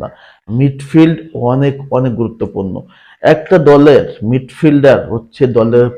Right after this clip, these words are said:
প্রাণ। টোটাল মাঠের ক্রিয়েটিভ রোলটাই কিন্তু মিডফিল্ডাররাই প্লে করে, যেমনটা প্রতিপক্ষের আক্রমণ আটকায়, at the same time প্রতিপক্ষকে আক্রমণ করার রণকৌশলও কিন্তু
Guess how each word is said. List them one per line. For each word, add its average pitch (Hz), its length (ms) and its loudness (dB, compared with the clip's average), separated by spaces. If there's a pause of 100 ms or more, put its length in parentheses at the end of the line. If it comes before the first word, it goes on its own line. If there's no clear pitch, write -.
প্রাণ। 95 320 0 (600)
টোটাল 143 300 4 (120)
মাঠের 117 500 0 (160)
ক্রিয়েটিভ 180 400 0 (120)
রোলটাই 160 380 2
কিন্তু 180 240 0
মিডফিল্ডাররাই 139 720 -4 (380)
প্লে 113 200 -2
করে, 92 280 -6 (440)
যেমনটা 120 480 -2
প্রতিপক্ষের 120 520 0
আক্রমণ 131 440 -2
আটকায়, 123 460 0 (260)
at 170 200 0
the 170 60 0 (120)
same 160 200 2
time 143 260 4
প্রতিপক্ষকে - 600 -8 (200)
আক্রমণ 160 400 0
করার 151 300 2
রণকৌশলও 151 580 2
কিন্তু 180 360 0